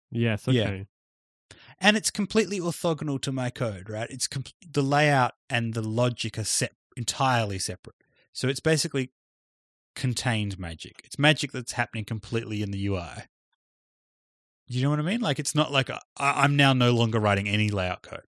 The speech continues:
Speaker 2: So it's not like my layout code that I've handwritten interacts with magical code that someone else is writing for me. It's that the layout's all done through the storyboards and auto layout constraints,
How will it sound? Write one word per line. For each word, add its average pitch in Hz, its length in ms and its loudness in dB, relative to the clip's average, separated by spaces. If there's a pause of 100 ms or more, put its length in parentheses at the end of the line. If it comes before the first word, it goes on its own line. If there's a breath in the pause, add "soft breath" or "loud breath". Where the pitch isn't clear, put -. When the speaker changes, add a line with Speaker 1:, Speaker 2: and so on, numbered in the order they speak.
(280)
Speaker 2:
So - 140 -10
it's - 120 -8
not 131 100 -2
like 120 200 -4
my 113 240 4
layout 101 380 2
code 92 220 -6
that 95 100 -4
I've 92 120 -4
handwritten 92 560 -6 (440)
interacts 101 600 -2
with 95 140 -4 (100)
magical 98 400 -4
code 95 300 -6
that - 80 -12
someone 92 260 -6
else 92 160 -8
is 98 120 -12
writing 90 220 -6
for 101 220 -10
me. 80 220 -20 (760)
It's 104 300 -4
that 107 160 -6 (280)
the 107 100 -4
layout's 107 500 2
all 95 100 -6
done 92 480 -4 (320)
through 95 500 -6
the 101 120 -6
storyboards 92 880 -6 (300)
and 82 260 -12 (240)
auto 92 260 -10
layout 92 260 -6
constraints, - 640 -10